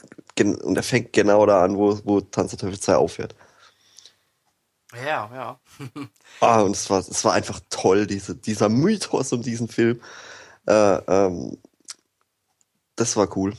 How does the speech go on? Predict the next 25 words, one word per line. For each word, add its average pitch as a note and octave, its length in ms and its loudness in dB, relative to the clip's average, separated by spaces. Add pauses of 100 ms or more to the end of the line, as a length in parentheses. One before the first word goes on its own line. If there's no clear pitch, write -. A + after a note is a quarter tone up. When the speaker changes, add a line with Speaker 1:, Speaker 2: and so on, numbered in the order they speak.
(120)
Speaker 1:
Das - 160 -6
war C#3+ 140 4
ein A#2 220 0
Schulhof-Thema A#2 600 -2
Nummer F2+ 200 0
eins - 240 -4
damals, - 380 -10
Tanz - 260 -8
der - 120 -14
Teufel G2 160 -4
zwei. - 320 -6 (500)
Deswegen C#3+ 300 2
für C3+ 160 0
mich C#3+ 260 0
halt B2 320 0
ein, A2 420 0
äh, A2+ 360 -2 (460)
es C3+ 160 -2
ist - 100 0
halt G#3 160 0
ein A2 60 -2
Genre-Klassiker. - 880 -2 (800)
Jeder D#3 220 4
kennt - 380 -4
ihn. A#3 280 -6